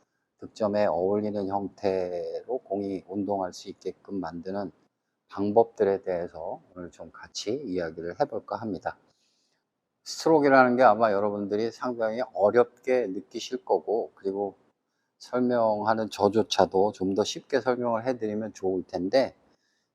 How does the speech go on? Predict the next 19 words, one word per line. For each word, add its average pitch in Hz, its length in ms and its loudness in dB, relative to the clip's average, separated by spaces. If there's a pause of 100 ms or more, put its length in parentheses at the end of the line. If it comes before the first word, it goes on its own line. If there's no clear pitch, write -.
(160)
배치도 120 420 8
어려운 113 480 8
데다 95 680 0 (120)
또 95 380 0
개념이라든가 101 1160 0
아니면 92 340 -4
용어, 95 560 0 (340)
이런 127 280 0
것들조차도 117 1040 0
좀 98 200 -2
이해가 92 400 0
힘들고, 113 560 -2 (760)
또 120 360 2
실제 170 420 0
연습을 120 480 2
통해서 113 340 -2
구현해 117 640 0
보려 98 260 2
하면 110 600 0